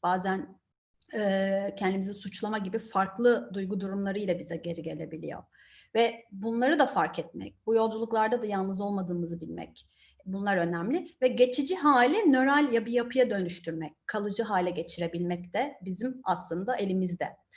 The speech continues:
E, bunu yaparken de kısa kısa, belki de, e, birer dakika, belki onar dakikalık kısa çalışmalarla denim-, deneyimlemek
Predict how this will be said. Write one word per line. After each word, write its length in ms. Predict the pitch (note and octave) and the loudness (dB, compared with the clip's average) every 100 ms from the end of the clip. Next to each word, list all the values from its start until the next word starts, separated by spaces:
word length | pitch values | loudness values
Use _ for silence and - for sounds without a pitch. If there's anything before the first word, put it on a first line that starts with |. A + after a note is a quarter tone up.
| - - - - - | -20 -18 -20 -20 -2
E, 160 | A#3+ B3 | 0 4
bunu 260 | E4 F4 F4 | 6 10 8
yaparken 540 | E4+ F4 F4 F4 D4+ | 8 6 6 6 6
de 100 | D#4 | 4
kısa 280 | D4 C#4 D4 | 2 2 2
kısa, 420 | B3+ B3+ G3+ G3+ | 2 2 4 6
belki 340 | A3+ A#3+ A#3+ | 8 6 6
de, 60 | A3+ | 6
e, 960 | A#3+ A3+ - G#3 G#3 G#3 G3+ G3 F3 | 6 6 4 2 4 4 4 4 2
birer 280 | G3 A3+ A3+ | 2 4 6
dakika, 480 | G#3+ G#3 F3+ - D3+ | 4 -2 -4 0 6
belki 260 | G#3 A3 - | 6 6 0
onar 280 | A3+ A#3+ | 0 0
dakikalık 540 | F#3 F#3 F3 F#3+ C4 C4 | -2 -4 -4 2 2 0
kısa 380 | B3+ B3 A3+ A3+ | 0 4 4 2
çalışmalarla 720 | A3+ A3+ - A3+ A#3 A3+ F#3 | -2 -2 0 0 2 2 0
denim-, 400 | D#3+ E3+ D#3+ - | -2 -6 -10 -6
deneyimlemek 720 | F3+ E3+ D#3+ E3 A3 E4 - | -2 -2 0 -2 -2 -4 -6